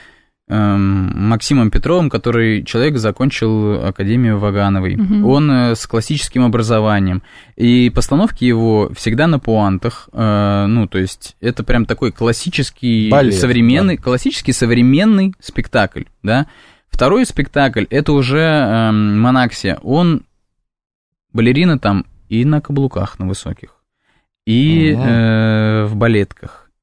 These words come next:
Speaker 1: и на пуантах. Это такой, скажем, микс,
Speaker 2: Мгм.
Speaker 1: э, вот этого, э, м,
Speaker 3: Жанров.
Speaker 1: классического и современного стиля.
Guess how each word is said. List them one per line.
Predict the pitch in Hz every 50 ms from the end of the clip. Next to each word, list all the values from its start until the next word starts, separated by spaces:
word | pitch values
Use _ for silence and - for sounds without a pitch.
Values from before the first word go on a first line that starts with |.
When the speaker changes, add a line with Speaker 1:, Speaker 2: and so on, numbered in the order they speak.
| _ -
Speaker 1:
и | 120 135 156
на | 170 165
пуантах. | - 151 143 135 127 120 110 101 110 - -
Это | 127 131 151
такой, | 135 135 123 - 143 139 131
скажем, | - - - 139 120 117 107 107
микс, | 113 117 127 143 160 156 - - - - -
Speaker 2:
Мгм. | 240 202 185 208
Speaker 1:
э, | 107 104 104 - -
вот | 98 104 98 -
этого, | 107 - 95 98 95 - -
э, | 71 104 104 95 92
м, | 95 92
Speaker 3:
Жанров. | 98 98 - 98 95
Speaker 1:
классического | 139 139 120 90 92 - - 185 156 - - 131 131
и | - 131 120
современного | - - 113 117 117 117 120 131 135 135 127 123
стиля. | 120 - - - 113 104 95 90 98